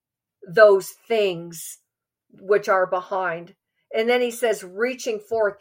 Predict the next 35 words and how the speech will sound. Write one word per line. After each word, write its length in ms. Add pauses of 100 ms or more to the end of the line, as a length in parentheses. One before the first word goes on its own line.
(140)
So 220
this 280
is 140
an 120 (120)
ongoing 720
thing 320
that's 260
happening 540
in 140
your 280
life 560 (220)
and 180
mind. 520 (560)
Don't 320
let 180
the 220
enemy 500
pull 240
you 240
back. 500
Don't 280
let 300
him 200
do 180
that 220
to 100
you. 180 (280)
You 160
have 340
to 220
exercise 800
yourself 520 (100)
in 100
his 220
word, 360